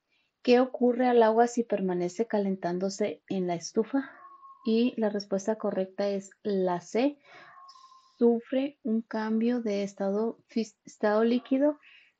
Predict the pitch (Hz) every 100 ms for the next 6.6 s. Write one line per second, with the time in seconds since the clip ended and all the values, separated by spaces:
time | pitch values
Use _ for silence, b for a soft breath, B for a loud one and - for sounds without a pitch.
0 | - 226 247 226 190 - 170 160 156 -
1 | _ _ _ _ _ _ _ _ _ _
2 | _ _ 202 196 190 190 190 190 175 -
3 | b b b b b b b _ 240 240
4 | 269 285 233 208 214 247 233 220 214 202
5 | 220 240 - 208 202 208 214 - 220 220
6 | 208 202 202 220 233 -